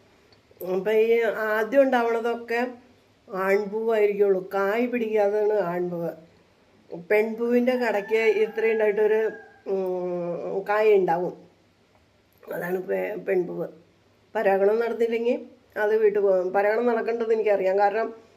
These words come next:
ഞാൻ ഈ ഇത്, ആ, ആ, ആൺപൂവാണ്, അത് വേണം അവിടെ.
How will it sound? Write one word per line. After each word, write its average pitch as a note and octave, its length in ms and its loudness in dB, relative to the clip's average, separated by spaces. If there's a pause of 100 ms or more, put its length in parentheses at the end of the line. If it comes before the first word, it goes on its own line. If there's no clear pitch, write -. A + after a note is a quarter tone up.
(360)
ഞാൻ A3+ 200 2 (600)
ഈ A#3 160 -6
ഇത്, A#3 240 -2 (1120)
ആ, F#3+ 60 -4 (440)
ആ, - 20 -4 (460)
ആൺപൂവാണ്, G#3+ 680 -2 (1400)
അത് F3 140 -10 (100)
വേണം F3+ 300 0
അവിടെ. F#3+ 180 0